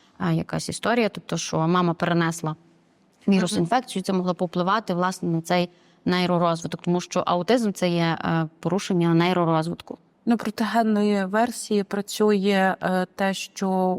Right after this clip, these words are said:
Speaker 2: у однієї тієї самої пари діти є і без,
Speaker 1: Так, так.
Speaker 2: е, розладу, і з розладу.
Speaker 1: Так, ну, якось воно
Speaker 2: А насправді найбільша робота мами якраз для того, щоб для дитини створити цей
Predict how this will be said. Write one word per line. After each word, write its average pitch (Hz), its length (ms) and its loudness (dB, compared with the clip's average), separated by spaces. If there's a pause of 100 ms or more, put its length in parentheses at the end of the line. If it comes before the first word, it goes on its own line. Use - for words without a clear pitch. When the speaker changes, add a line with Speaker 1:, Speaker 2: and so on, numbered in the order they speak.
(120)
Speaker 2:
у 185 420 0
однієї 196 340 2
тієї - 180 -8
самої 185 440 0
пари 220 420 0 (400)
діти 196 340 0
є 175 340 2 (100)
і 180 180 -2
без, 190 560 0
Speaker 1:
Так, 170 260 0 (180)
так. 170 160 -2
Speaker 2:
е, 202 440 2
розладу, 196 580 -4
і 180 280 -6
з 170 140 -12
розладу. 170 340 -8
Speaker 1:
Так, 175 140 -6 (200)
ну, 220 160 0
якось 202 360 -2
воно 190 320 2 (800)
Speaker 2:
А 220 120 0
насправді 247 840 4 (360)
найбільша 220 520 2
робота 220 420 2
мами 214 340 2
якраз 196 320 -2
для 196 120 -2
того, 208 240 2
щоб 190 280 -2 (240)
для 202 220 4
дитини 202 500 2
створити 175 560 -2
цей 185 400 -2